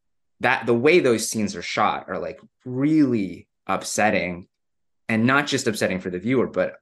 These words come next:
like, like, you can tell that Ellie's, like, genuinely, she's, like, covered in <laughs> blood and, like, really, really traumatized by what she's done. And so, you know, even though Joel doesn't save her physically, part of what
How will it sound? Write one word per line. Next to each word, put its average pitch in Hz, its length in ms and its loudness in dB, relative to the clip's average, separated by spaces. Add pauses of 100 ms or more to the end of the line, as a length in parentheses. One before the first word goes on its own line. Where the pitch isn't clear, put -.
like, 101 380 -6
like, 104 140 -2
you 117 80 -2
can 110 120 0
tell 156 240 2
that 98 200 0
Ellie's, 113 260 0
like, 76 180 -12
genuinely, 98 640 -2
she's, 107 140 -8
like, 98 160 -6
covered 190 380 4
in 120 100 2
<laughs> 104 40 -2
blood 120 580 -2 (500)
and, 165 200 2
like, 110 260 -2 (400)
really, 143 460 4
really 110 240 0
traumatized 92 1000 -4 (400)
by 92 380 4 (100)
what 90 240 -6
she's 87 260 -8
done. 92 560 -2 (480)
And 101 220 0
so, 95 600 0 (440)
you 147 80 2
know, 139 80 4
even 127 120 0
though 113 100 2
Joel 104 240 2
doesn't 98 240 -4
save 85 300 -8
her 85 100 -10
physically, 123 500 2
part 95 260 -2
of 87 120 -8
what 90 240 -2